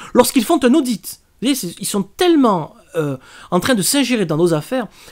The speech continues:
qu'ils ont besoin d'un audit interne dont ils ont déclassifié seulement une partie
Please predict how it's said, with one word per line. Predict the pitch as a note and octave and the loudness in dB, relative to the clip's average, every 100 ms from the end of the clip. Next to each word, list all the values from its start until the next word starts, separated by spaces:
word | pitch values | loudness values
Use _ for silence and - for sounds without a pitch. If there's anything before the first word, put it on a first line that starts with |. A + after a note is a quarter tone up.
| - | -8
qu'ils | F#3 | 0
ont | C4 | 2
besoin | C#4 D4 | 2 0
d'un | G#3+ D#3+ | 2 4
audit | A#3+ D4 - | 4 2 0
interne | - - F3 D3+ A#2+ - _ - - - | -4 -2 -2 -2 -6 -14 _ -20 -20 -4
dont | E3+ A3+ | 0 0
ils | G#3+ A3+ | 2 0
ont | |
déclassifié | G#3 G3+ F3 - D#3 D#3 | 0 -2 -4 -4 -6 -4
seulement | - B3+ A#3+ G#3 | 0 2 2 2
une | E3+ | 0
partie | D3 - - G#3+ | -4 -6 -8 -8